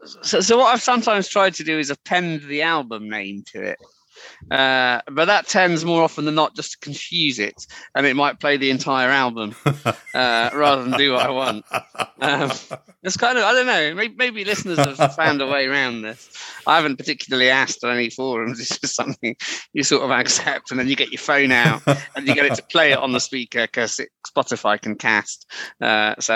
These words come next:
Speaker 1: it's like, I can't be bothered to do this anymore. <laughs>
Speaker 2: Yeah. And I can see where they're coming from, though, because if I ask, for example,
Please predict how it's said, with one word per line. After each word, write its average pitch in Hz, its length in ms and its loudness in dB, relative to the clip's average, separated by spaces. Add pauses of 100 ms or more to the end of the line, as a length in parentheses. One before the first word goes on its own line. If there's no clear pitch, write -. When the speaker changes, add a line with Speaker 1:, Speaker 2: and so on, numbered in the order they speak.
Speaker 1:
it's 101 300 0
like, 98 180 2
I 107 80 0
can't 104 240 -4
be 107 80 -12
bothered 107 280 -10
to - 100 -18
do 107 140 -4
this 107 200 -4
anymore. 120 500 -2
<laughs> - 360 -4 (600)
Speaker 2:
Yeah. 98 400 -2 (380)
And 202 120 2
I 233 100 2
can 208 180 0
see 147 160 2
where 127 220 6
they're 110 120 4
coming 113 320 -2
from, 104 360 2
though, 101 200 2
because 104 460 -2 (380)
if 117 200 0
I 139 160 4
ask, 113 500 2 (140)
for 110 280 0
example, 104 840 0